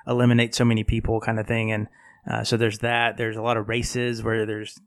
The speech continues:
obstacles in your way. Uh, and then there's just team games. There's, like, a little,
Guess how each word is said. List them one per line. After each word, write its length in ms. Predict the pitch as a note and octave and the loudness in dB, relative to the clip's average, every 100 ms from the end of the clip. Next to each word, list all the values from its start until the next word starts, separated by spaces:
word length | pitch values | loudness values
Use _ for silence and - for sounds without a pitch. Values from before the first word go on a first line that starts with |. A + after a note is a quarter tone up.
| - - | -18 -6
obstacles 460 | C#3 C#3 - C#3+ C3 | 0 0 0 0 4
in 120 | C#3 | 4
your 120 | C3+ | 4
way. 400 | C3 C3+ C3+ B2+ _ - _ - | 2 0 -2 -4 _ -20 _ -6
Uh, 140 | G#2+ A2 | -4 2
and 100 | C3+ | 4
then 80 | C#3 | 4
there's 180 | A#2+ | 2
just 160 | A2 G#2+ | -2 -4
team 240 | - A#2+ | 0 2
games. 340 | A#2 A2 A2+ A2 | 2 0 -2 -2
There's, 120 | A2 | -2
like, 140 | A2+ | -4
a 40 | A#2 | 0
little, 360 | A#2 A2+ - | 0 0 -4